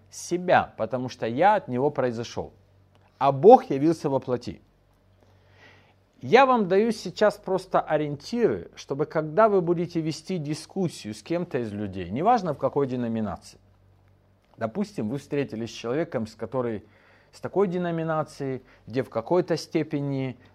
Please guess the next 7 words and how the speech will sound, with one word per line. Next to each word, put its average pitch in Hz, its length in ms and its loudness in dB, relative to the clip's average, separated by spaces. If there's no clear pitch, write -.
вообще 170 760 -4
не 156 300 -2
рассматривают 147 840 -4
какие-то 131 520 -6
стандарты 117 720 -2
и 113 200 -8
ориентиры, 107 720 -6